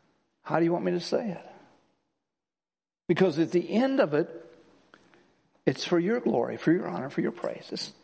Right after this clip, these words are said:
I'm here as your instrument. I, actually, when you think about it, as we armor up like this, we're really here as his weapon, so to speak. And take the helmet of salvation.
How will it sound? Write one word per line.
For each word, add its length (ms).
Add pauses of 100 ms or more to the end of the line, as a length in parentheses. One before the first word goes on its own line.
(640)
I'm 220
here 360
as 180
your 120
instrument. 480 (580)
I, 60
actually, 520
when 140
you 120
think 280
about 320
it, 80 (360)
as 140
we 260 (340)
armor 320
up 140
like 160
this, 180
we're 140
really 300
here 200
as 100
his 160
weapon, 600 (160)
so 180
to 100
speak. 360 (3500)
And 100
take 200
the 80
helmet 260
of 80
salvation. 560